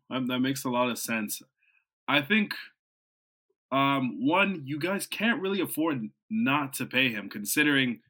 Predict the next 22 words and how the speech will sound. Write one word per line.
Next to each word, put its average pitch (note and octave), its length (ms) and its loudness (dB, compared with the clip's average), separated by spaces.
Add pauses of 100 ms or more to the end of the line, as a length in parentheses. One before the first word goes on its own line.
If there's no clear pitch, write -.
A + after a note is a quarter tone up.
(100)
you A2+ 140 2
don't D#3+ 340 2
have D#3+ 160 4
a C#3 60 0
first C#3 340 0
round B2 220 2
pick B2 260 -2
next G#2+ 260 -6
year. G#2 100 -4
You G#2 220 -4
went C3+ 320 0
all B2 220 0
in B2 120 -2
on A2 160 -4
the G2 140 -10
core. G2+ 360 -8 (540)
And A2 160 -2
it, - 60 -8 (160)
and A#2 340 -2 (640)
as E3 240 2
you've G3+ 160 0
seen, F3+ 560 -2